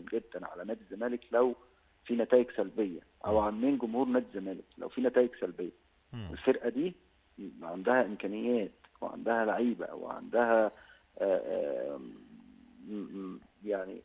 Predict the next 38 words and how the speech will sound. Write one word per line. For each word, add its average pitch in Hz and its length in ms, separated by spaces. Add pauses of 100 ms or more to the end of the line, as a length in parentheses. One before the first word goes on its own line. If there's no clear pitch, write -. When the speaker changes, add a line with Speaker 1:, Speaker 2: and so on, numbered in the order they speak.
(140)
Speaker 1:
خبرات 131 500
عاليه 131 300
جدًا 135 400
تقدر 127 280
تخليها 113 480
تعدي 104 320
المرحله 98 400
القادمه 107 440
ان - 60
شاء 113 220
الله. 113 240 (1040)
Speaker 2:
طيب. 95 220
Speaker 1:
ونتمنى، 160 580 (200)
Speaker 2:
طيب. 143 160
Speaker 1:
نتمنى 160 240
ان 117 80
Speaker 2:
كابتن 226 180
Speaker 1:
النادي 214 180
Speaker 2:
طارق، 254 160
انا 254 80
Speaker 1:
ما 247 80
Speaker 2:
كان 202 160
عندي 226 200
Speaker 1:
يخش. - 100
Speaker 2:
خبر 220 220
خاص 202 280
باوباما، 151 600 (240)
وان 156 220
هو 185 340
يعني 139 320
فكره 156 320 (100)
التجديد 143 500
ده، 208 80
هو 214 160
الراجل 214 440 (240)
واضح 196 320
ان 170 120
هو 196 320